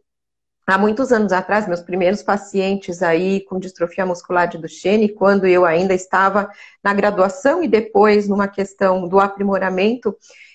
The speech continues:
que eu fazia estágio, né, na Associação Brasileira de Distrofia Muscular, né, a abidim. Então, era muito triste, né,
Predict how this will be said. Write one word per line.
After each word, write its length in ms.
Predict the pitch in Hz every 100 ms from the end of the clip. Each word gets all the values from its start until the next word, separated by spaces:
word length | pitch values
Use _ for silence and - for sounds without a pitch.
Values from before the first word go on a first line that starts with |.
| _
que 80 | 202
eu 60 |
fazia 840 | 202 233 214 - 196 208 208 214 -
estágio, 840 | 220 - 233 233 277 214 190 190 -
né, 280 | 208 220 226
na 160 | 220
Associação 560 | 220 220 220 220 220 220
Brasileira 560 | 220 220 220 214 208
de 100 | 202
Distrofia 540 | 196 - 226 220 - 214
Muscular, 580 | 214 - 269 214 190 -
né, 240 | - 185 240
a 140 | 196 185
abidim. 480 | 196 196 165 170 - _ - - - - -
Então, 240 | 202 226 254
era 180 | 254
muito 300 | 247 240 294
triste, 680 | 359 - 247 285 - - 220 _
né, 240 | 226 240